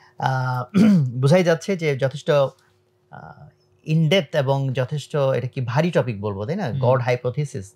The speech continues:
Speaker 1: so গড আছে কি না এটা নিয়ে বিতর্ক, so অবশ্যই আমাদেরকে ডেপথে যেতেই হবে।
Speaker 2: হুম।
Speaker 1: তো স্যার আমরা, আহ, কথা না বাড়িয়ে আমরা বইয়ের আলোচনায় যেতে চাই। তো তার আগে
Speaker 2: অবশ্যই।
Speaker 1: দর্শক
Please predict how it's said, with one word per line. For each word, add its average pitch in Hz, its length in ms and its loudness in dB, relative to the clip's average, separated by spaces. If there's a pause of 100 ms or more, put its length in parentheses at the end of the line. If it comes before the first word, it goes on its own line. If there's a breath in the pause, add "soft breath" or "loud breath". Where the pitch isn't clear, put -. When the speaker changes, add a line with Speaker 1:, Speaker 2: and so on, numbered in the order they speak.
Speaker 1:
so 120 60 -8
গড 117 260 0
আছে 120 300 -4
কি 147 160 -4
না 117 140 -2
এটা 110 220 -6
নিয়ে 123 140 -6
বিতর্ক, - 460 -8 (420 soft breath)
so 127 60 0 (400)
অবশ্যই 135 320 2
আমাদেরকে 120 340 0
ডেপথে 131 420 -2
যেতেই 123 320 -2
হবে। 104 240 -4 (240)
Speaker 2:
হুম। 117 400 -10 (180)
Speaker 1:
তো 143 60 -2
স্যার 147 200 4
আমরা, 143 340 4
আহ, 117 760 -2 (100)
কথা 139 220 0
না 131 200 2
বাড়িয়ে 160 360 0
আমরা 120 360 0
বইয়ের 120 200 0
আলোচনায় 131 360 -2
যেতে 139 180 -6
চাই। 226 160 -4
তো 175 120 -4
তার 165 160 0
আগে 170 120 0
Speaker 2:
অবশ্যই। 160 180 -2
Speaker 1:
দর্শক 190 240 -4